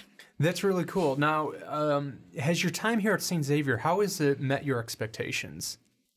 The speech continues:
Speaker 1: Um, I mean, it really helped me, I feel, I guess, <laughs> uh, become a better, more confident person. I don't know, I feel maybe smarter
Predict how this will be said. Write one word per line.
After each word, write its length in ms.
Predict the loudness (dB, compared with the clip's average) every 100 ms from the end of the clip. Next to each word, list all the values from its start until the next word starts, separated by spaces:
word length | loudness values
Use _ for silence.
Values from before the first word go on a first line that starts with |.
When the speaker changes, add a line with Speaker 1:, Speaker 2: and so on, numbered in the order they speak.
| _ 0
Speaker 1:
Um, 320 | 2 4 4
I 100 | 4
mean, 140 | 4
it 100 | 4
really 220 | 2 0
helped 240 | 2 0 0
me, 440 | 0 0 -2 -4 -12 _ -12 -2
I 120 | -2
feel, 520 | -2 0 2 2 0
I 80 | -2
guess, 420 | -4 -4 -4 -6 -6 -4 -6 -8 -14 -16
<laughs> 480 | -20 -20 _ -8
uh, 240 | -2 0 0
become 800 | -4 -2 0 2 2 -2 -6 -10 _ _ _
a 60 | -6
better, 380 | 0 2 2 0
more 140 | -2
confident 840 | -4 -6 -6 -6 -4 -4 -6 -8 -12 _
person. 640 | -2 0 0 2 2 2 -4 _ _ _ _ _ _ -4
I 60 | -2
don't 80 |
know, 80 | 0
I 60 | -2
feel 440 | -2 0 0 0 -8 _ _
maybe 360 | -8 -4 -2 -2
smarter 440 | -4 -6 -4 -6